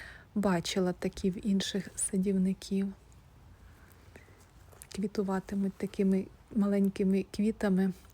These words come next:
на верху пагонів. А ось тут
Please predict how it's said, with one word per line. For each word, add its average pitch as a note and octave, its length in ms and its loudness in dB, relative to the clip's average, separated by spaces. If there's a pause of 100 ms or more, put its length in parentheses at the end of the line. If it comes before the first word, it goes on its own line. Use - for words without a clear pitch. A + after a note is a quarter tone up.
(120)
на A#3 360 4 (260)
верху G3+ 520 0
пагонів. G3+ 600 2 (800)
А G#3+ 180 0
ось G#3 260 0
тут - 380 2